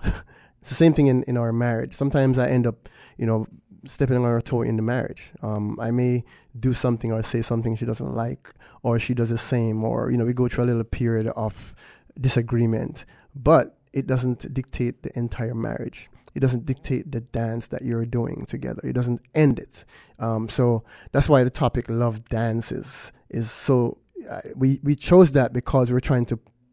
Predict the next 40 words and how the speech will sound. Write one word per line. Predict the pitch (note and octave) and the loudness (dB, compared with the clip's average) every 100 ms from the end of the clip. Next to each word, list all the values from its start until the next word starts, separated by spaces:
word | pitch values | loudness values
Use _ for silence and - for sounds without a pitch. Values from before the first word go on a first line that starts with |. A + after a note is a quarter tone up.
| _ _ | _ _
you | C3+ | -2
know, | G#2+ | -2
picture | - D#3 - B2+ | -2 -2 0 0
it | A#2 | 0
as | - A2+ | -6 -4
a, | A#2 A2 G#2 - _ - - _ _ - _ - | -2 -2 -4 -12 _ -10 -10 _ _ -20 _ 0
you're | B2 | 2
on | A#2+ | 2
the | A#2 | 0
dance | A2+ A2+ A#2 | 0 -2 -4
floor | - B2+ C#3 C#3 _ | -2 -2 -2 -6 _
together, | B2+ A#2+ A#2 D3 D#3 _ _ _ | -4 -2 -2 -4 -6 _ _ _
you're | A2+ A2+ | -2 -2
dancing | A#2 A2+ A#2 A#2 | 0 -2 -2 -4
together, | A#2+ B2 A#2 A#2 A2+ - | -4 -4 -2 0 -2 -4
you | A#2+ | -4
know, | A2 | -4
one | A2+ B2 | 0 0
person | B2 C3 C3 | 0 -2 0
is | A#2+ A#2 | -2 0
leading, | D3 B2+ A#2 | 0 0 0
the | A#2+ | -2
other | A#2+ | -2
is | A#2 | -4
following, | - B2 A#2 A2+ C3 D#3 | -2 -2 -2 -2 -2 -2
and | B2+ A2+ A#2 - - _ | -2 -2 -4 -12 -20 _
you | - C#3+ F3 _ | 0 0 0 _
just | - E3+ - - | -4 -2 -2 0
fix | G3 - - - - - E3+ | 0 0 -4 -4 -8 -16 -4
the, | C#3+ | -4
the, | C#3+ C#3 | 0 -2
the | C#3 | 0
little | C3+ C3 B2+ | 2 2 2
mistakes, | B2+ - B2 A#2+ - | 0 -2 -4 -4 -4
you, | B2+ A#2+ A#2+ - _ _ - | 0 0 0 -4 _ _ -4
you | B2 | 0
learn, | A#2 B2 C#3+ C#3 C#3 C#3 C3 _ - | 4 6 8 8 6 4 -2 _ -2
and | C3 | 0
you | |
go, | A#2+ | 0